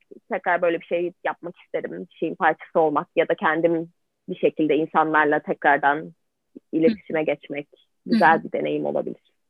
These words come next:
Speaker 2: Hı hı. E, bu, e, yani üniversite üçüncü sınıfta tabii böyle bir imkanla tanışmak ve bu yolun açılması bence çok çok,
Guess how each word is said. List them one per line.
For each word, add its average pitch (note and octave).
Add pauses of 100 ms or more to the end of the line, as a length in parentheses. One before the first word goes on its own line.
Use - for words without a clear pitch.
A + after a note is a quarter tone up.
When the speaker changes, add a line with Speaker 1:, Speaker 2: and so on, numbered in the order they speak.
(140)
Speaker 2:
Hı A3
hı. G3+ (680)
E, G3+ (100)
bu, A3+ (100)
e, - (300)
yani F#3
üniversite G3+
üçüncü G#3
sınıfta G#3+
tabii G#3+
böyle G#3
bir G3
imkanla G3+ (260)
tanışmak G#3
ve F#3+
bu A3+
yolun G#3+
açılması G#3
bence G3
çok -
çok, F#3